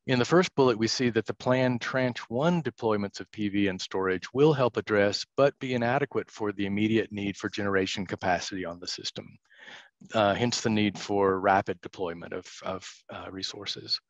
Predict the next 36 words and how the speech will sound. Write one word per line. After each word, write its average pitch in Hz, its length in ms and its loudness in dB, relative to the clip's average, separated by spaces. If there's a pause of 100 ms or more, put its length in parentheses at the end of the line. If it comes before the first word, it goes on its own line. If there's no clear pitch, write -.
(500)
Furthermore, 147 720 4
bullet 104 260 -2
two, 131 300 4
the 147 100 6
planned 120 360 2
tranches 117 600 0
are 107 180 0
inadequate 113 600 -4
to - 80 -12
meet 113 200 -2
the 117 100 -2
forty 117 260 -4
percent 113 480 -2
reliable, 104 920 2
uh, 104 200 -2
renewable 110 440 0
portfolio 113 580 2
standard 92 480 -6
requirement 90 580 -6
of 98 140 -6
Act 95 240 0
seventeen 98 720 -4 (440)
by 110 200 4
twenty-five, 101 640 0 (180)
twenty 113 220 -2
twenty-five. 95 540 2
And 95 100 -2
I 98 60 -2
think 120 200 -4
there 107 140 0
was 95 140 -6
a 95 60 -4
question 98 460 -2
to 95 120 -2
that 92 240 -4
effect. - 440 -10